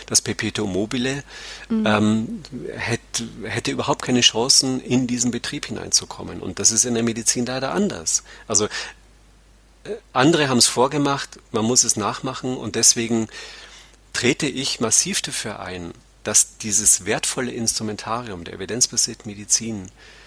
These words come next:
Speaker 1: sich nicht selber schwächt, indem
Speaker 2: Ja.
Speaker 1: es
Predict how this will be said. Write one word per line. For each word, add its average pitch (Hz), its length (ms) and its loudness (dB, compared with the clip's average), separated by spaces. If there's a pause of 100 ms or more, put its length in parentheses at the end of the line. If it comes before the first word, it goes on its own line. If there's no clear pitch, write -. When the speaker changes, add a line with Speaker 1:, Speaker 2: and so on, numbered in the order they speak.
(640)
Speaker 1:
sich - 340 2
nicht - 240 -2
selber 123 440 2
schwächt, - 720 -8
indem 113 440 2
Speaker 2:
Ja. 131 40 4
Speaker 1:
es - 360 4